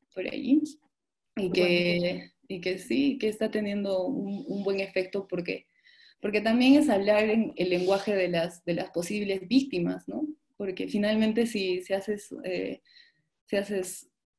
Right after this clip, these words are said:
Speaker 1: contenidos muy elaborados, eh, las mujeres jóvenes, los hombres jóvenes que pueden ser víctimas de este delito no, no van a agarrar ese mensaje, ¿no?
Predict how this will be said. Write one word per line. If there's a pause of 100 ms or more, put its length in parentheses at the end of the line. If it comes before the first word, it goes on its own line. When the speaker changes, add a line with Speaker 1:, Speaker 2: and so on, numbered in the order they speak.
(140)
Speaker 1:
contenidos
muy
elaborados,
eh,
las
mujeres
jóvenes,
los
hombres
jóvenes
que
pueden
ser
víctimas
de
este
delito (540)
no,
no
van
a
agarrar
ese
mensaje,
¿no?